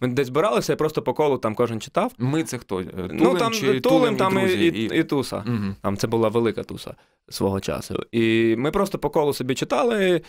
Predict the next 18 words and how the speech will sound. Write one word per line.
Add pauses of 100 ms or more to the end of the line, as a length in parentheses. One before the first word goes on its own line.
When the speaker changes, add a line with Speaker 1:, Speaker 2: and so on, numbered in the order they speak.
(320)
Speaker 1:
і
зачитували
там, (400)
хтось
був
більш
досвідчений,
хтось
менш. (400)
І
ми
там
обмінювались
досвідом,
скажімо
так.
Speaker 2:
Мгм.
Speaker 1:
Е,